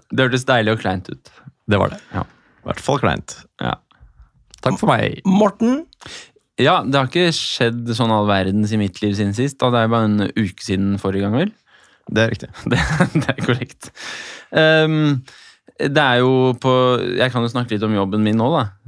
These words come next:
Speaker 1: Eh, nå er det jo på en måte inn i en sånn eksamensfase for min del, da. Så jeg skal være
Speaker 4: Ja, for
Speaker 1: sensor.
Speaker 4: dine elevers del.
Speaker 1: Ja, og for meg, og for så vidt, da, for jeg skal være sensor her og der. Eh, så det er jo også en del av eksamen, <laughs> tross alt. Og da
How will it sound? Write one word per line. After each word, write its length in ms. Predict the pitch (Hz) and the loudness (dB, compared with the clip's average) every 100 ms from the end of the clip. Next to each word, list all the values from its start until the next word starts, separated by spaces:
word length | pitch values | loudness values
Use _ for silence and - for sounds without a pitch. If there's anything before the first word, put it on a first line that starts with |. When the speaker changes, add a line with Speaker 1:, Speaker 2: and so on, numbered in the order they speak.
| 131 - - 123 | -14 -14 -6 0
Speaker 1:
Eh, 720 | 123 120 117 117 117 113 117 120 | 2 4 4 2 2 2 2 2
nå 100 | 120 | 2
er 140 | 104 | 2
det 80 | 107 | 0
jo 60 | |
på 40 | 110 | 0
en 60 | |
måte 240 | 107 113 104 | -2 0 0
inn 220 | 98 95 | 2 2
i 80 | 101 | 0
en 80 | 101 | 0
sånn 220 | 101 101 | -2 -2
eksamensfase 1000 | 101 - 90 90 98 - - 98 101 117 110 | -2 -2 -2 -2 -4 -6 -2 0 0 -4 -2
for 80 | 107 | 0
min 140 | 92 | 0
del, 140 | 107 113 | 0 -2
da. 80 | - _ | -6 _
Så 200 | - 113 107 | -8 -2 0
jeg 100 | 101 | 0
skal 140 | 110 | 0
være 100 | 104 | 0
Speaker 4:
Ja, 180 | - 147 | 0 2
for 80 | 160 | 4
Speaker 1:
sensor. 40 | |
Speaker 4:
dine 200 | 160 156 | 4 4
elevers 540 | 151 139 127 123 127 - | 4 4 4 2 0 -2
del. 320 | 131 131 156 110 - | 0 0 0 -4 -4
Speaker 1:
Ja, 100 | 120 - _ 117 | -2 -2 _ -2
og 140 | 117 | 0
for 100 | 165 | 0
meg, 200 | 131 98 | 0 0
og 80 | 104 | -2
for 100 | 113 | -2
så 60 | 117 | -2
vidt, 80 | 143 | 0
da, 80 | 117 | 0
for 120 | 113 | -2
jeg 80 | 113 | 0
skal 140 | 113 104 | 2 2
være 100 | 95 | 0
sensor 340 | 92 - 104 101 | -4 -2 -2 0
her 160 | 107 110 | 0 0
og 80 | |
der. 100 | 135 170 - - - - | -2 -6 -18 -18 -20 -12
Eh, 720 | - 117 113 110 107 110 107 | 0 2 4 4 4 2 0
så 80 | 110 | 0
det 80 | 104 | -2
er 80 | 98 | -2
jo 60 | |
også 100 | 107 | -2
en 80 | 135 | 0
del 160 | 101 98 | 0 -2
av 60 | 104 | -2
eksamen, 300 | 87 107 127 - - | -4 -4 -8 -18 -12
<laughs> 300 | - - - | -12 -12 -6
tross 180 | 127 117 | -4 -4
alt. 240 | - - - | -8 -8 -4
Og 240 | 123 127 | 0 2
da 80 | 123 | 2